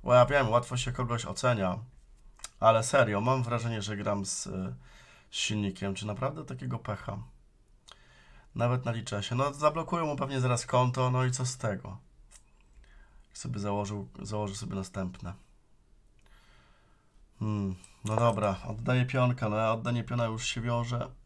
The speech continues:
mm, z katastrofą, niestety.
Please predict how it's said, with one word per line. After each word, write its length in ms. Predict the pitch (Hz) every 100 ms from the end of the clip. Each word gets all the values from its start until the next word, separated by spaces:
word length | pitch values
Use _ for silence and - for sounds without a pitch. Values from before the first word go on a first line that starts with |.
| - -
mm, 380 | 104 107 98 90
z 100 | -
katastrofą, 840 | - 127 127 - 64 64 - 53
niestety. 640 | 60 58 - - - -